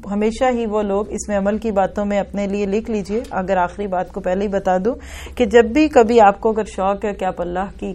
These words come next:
کا-، کتاب کی بات کریں تو اپنے دامن کو جتنا بے داغ کر سکیں کر کے رکھیے۔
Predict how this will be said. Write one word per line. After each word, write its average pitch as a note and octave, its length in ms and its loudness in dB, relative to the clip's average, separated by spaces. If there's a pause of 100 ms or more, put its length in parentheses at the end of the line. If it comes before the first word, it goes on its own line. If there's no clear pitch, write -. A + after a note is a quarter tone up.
(120)
کا-، F#3 380 -4
کتاب F#3 400 -4
کی G#3 100 -6
بات F3+ 280 -2
کریں F#3 240 -4 (360)
تو A3+ 60 0
اپنے A#3 280 -4
دامن G3+ 500 0
کو A#3 160 0
جتنا A3 680 -2
بے A3+ 200 2
داغ G3+ 200 2 (120)
کر G3 120 -2
سکیں F3 360 -8
کر F3 140 -6
کے E3 180 -8
رکھیے۔ D#3+ 380 -12